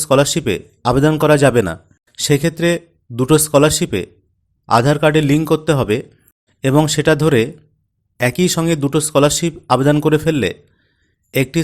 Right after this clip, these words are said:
স্কলারশিপ বাতিল হয়ে যাবে। যে সকল ছাত্রছাত্রী এসসি, এসটি, ওবিসি হওয়া সত্ত্বেও ষাট শতাংশের বেশি নাম্বার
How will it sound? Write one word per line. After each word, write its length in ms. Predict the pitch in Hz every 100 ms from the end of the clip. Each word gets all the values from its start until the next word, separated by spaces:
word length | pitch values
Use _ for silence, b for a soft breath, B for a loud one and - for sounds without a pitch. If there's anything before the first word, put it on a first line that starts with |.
| -
স্কলারশিপ 500 | 151 151 147 147 104 - _ _
বাতিল 360 | 113 120 123 160 147
হয়ে 160 | 135
যাবে। 180 | 117 85 82 _ _ -
যে 100 | 110 135
সকল 200 | 160 160
ছাত্রছাত্রী 640 | 160 139 135 143 160 - 107 113 - _ _ _ _ _ _
এসসি, 300 | 123 127 - 156
এসটি, 240 | 143 - 156 135
ওবিসি 360 | 135 156 98 76 - _ _ _
হওয়া 220 | - 120 135
সত্ত্বেও 380 | 160 156 151 107 101 _ _ _ _ _ _ -
ষাট 200 | - 139 -
শতাংশের 400 | 147 156 156 151
বেশি 180 | 131 147 147
নাম্বার 220 | 131 151